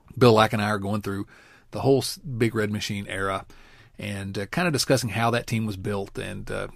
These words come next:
doing kind of a deep dive. And, uh, every Monday, new episodes posted. Nineteen seventy-six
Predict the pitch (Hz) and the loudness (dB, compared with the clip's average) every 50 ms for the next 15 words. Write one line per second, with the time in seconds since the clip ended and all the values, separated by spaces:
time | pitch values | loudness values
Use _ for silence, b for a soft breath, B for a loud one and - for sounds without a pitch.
0 | - - - _ _ _ _ _ - - - - 139 131 123 - - 165 156 123 | -18 -20 -20 _ _ _ _ _ -20 -18 -8 -4 -2 -2 -2 0 0 0 0 0
1 | 104 110 117 101 - - 101 95 92 95 98 101 104 98 98 101 - 110 104 104 | 0 -2 -4 -4 -4 -4 -2 -2 0 0 -2 -4 -6 -6 -8 -6 -6 -4 -4 -4
2 | 101 - 117 117 123 120 117 110 110 110 104 104 104 104 101 98 - - - 98 | -4 -2 0 2 2 4 4 2 2 0 0 -2 -2 -2 -4 -4 -4 -4 -4 -4
3 | - - - - 120 123 123 - - 123 117 120 b b b b b b - 110 | -4 -6 -4 -2 -2 -2 -2 -2 -2 -4 -4 -6 b b b b b b -10 -10
4 | 110 - - 117 110 - - 139 139 143 123 - - - - 208 208 - - - | -8 -6 -6 -6 -4 0 0 0 2 2 0 0 0 0 2 2 2 2 0 -6
5 | - - - - - - | -6 -4 -6 -6 -8 -10